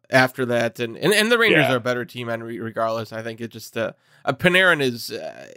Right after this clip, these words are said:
Speaker 1: he's at another level <laughs> when he plays the Blackhawks and Kane. I, I think it's always gonna be that way. I was look-, I was looking at the numbers today for a story tomorrow, and, uh, his shooting percentage is, like,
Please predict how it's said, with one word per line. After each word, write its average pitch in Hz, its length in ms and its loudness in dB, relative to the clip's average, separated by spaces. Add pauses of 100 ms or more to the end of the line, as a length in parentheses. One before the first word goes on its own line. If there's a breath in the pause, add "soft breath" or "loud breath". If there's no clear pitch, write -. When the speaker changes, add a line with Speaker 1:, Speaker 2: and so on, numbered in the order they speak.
(100)
Speaker 1:
he's 156 360 -2
at 147 80 6
another 127 340 2
level 120 260 0
<laughs> 185 60 -12
when 165 80 4
he 135 80 4
plays 127 300 -4
the 127 80 -8
Blackhawks 117 600 -2
and 120 120 -12
Kane. 120 300 -2
I, 120 180 2 (120)
I 120 120 0
think 123 180 -6
it's 120 140 -10
always 117 320 0
gonna 117 160 -10
be 117 140 -8
that 123 140 -6
way. 120 80 0
I - 20 0
was 123 120 -2
look-, 143 140 0 (400 soft breath)
I 139 60 4
was 139 100 0
looking 156 160 0
at 143 40 4
the 131 60 2
numbers 127 340 -2
today 117 300 -2
for 120 280 -6
a 110 120 -8
story 123 300 0
tomorrow, 117 420 0
and, 117 140 -6 (380 soft breath)
uh, - 60 -10
his 127 320 -2
shooting 202 280 2
percentage 131 340 -2
is, 117 120 -10
like, 120 140 -12